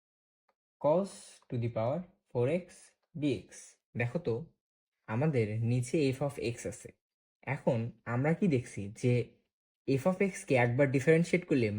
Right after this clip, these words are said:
মাইনাস sin four x আসতেছে, কিন্তু এখানে আসে হচ্ছে প্লাস sin four x। যদি আমরা মাইনাস sin four x নিয়ে আসতে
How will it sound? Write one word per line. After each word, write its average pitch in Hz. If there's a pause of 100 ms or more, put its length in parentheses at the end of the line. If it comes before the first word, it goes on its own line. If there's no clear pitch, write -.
মাইনাস 165 (360)
sin 147 (140)
four 135 (100)
x - (140)
আসতেছে, - (540)
কিন্তু 180 (100)
এখানে 185
আসে 180
হচ্ছে 165 (120)
প্লাস 180 (100)
sin 123
four 64 (120)
x। - (600)
যদি 151
আমরা 202 (140)
মাইনাস 170
sin 202 (100)
four 190
x 190 (120)
নিয়ে 185
আসতে -